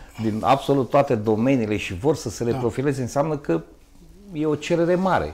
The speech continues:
Speaker 2: Păi s-ar putea să vă mire faptul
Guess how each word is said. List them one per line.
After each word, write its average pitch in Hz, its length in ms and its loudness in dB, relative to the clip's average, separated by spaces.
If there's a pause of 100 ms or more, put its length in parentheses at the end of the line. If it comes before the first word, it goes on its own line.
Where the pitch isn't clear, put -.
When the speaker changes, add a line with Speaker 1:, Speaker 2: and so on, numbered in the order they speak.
(1040)
Speaker 2:
Păi 131 160 -14
s-ar - 280 -6
putea 160 300 -8
să 156 180 -4
vă 151 200 -6
mire 156 580 -2 (2000)
faptul 135 800 -4